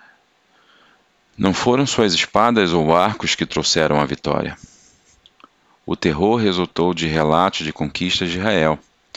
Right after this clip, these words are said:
Exceto por uma derrota temporária em Ai,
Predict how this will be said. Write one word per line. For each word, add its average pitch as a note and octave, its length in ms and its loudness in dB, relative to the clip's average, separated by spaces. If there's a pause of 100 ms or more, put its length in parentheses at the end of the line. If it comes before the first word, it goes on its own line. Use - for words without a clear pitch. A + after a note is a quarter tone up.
(340)
Exceto - 480 -2
por A2+ 160 -2
uma A2+ 180 0
derrota E2 480 0
temporária D#2+ 840 -2
em D2 200 -2
Ai, E2 280 -2